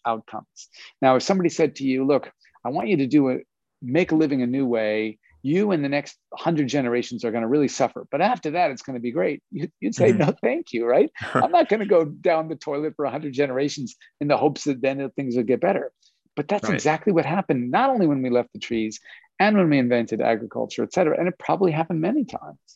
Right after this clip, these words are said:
Speaker 2: Right. So our future-oriented thinking only seems to go so far.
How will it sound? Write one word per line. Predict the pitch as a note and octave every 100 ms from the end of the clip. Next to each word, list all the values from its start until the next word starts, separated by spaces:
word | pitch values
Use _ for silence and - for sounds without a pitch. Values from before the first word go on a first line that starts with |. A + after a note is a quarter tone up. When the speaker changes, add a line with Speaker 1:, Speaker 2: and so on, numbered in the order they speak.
| _ _ -
Speaker 2:
Right. | G#2+ - _ _
So | -
our | B2+
future-oriented | - F#3 G3 C#3 A#2+ A#2+ A#2 A#2 -
thinking | A2 A2 G#2+
only | G#2+ A2
seems | - A2 -
to | G#2+
go | G2
so | - -
far. | - - G2+